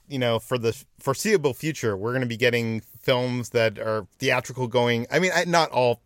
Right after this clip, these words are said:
movie studios have done, uh, have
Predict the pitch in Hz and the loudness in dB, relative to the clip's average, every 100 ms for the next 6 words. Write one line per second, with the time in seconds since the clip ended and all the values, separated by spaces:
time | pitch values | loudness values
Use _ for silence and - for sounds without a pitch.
0 | - 135 127 123 110 107 110 _ - - | -18 -6 -2 0 -2 -4 -6 _ -18 -14
1 | - 123 117 110 104 113 113 120 117 120 | -4 2 2 0 0 -2 0 -4 -6 -8
2 | 123 120 | -2 -2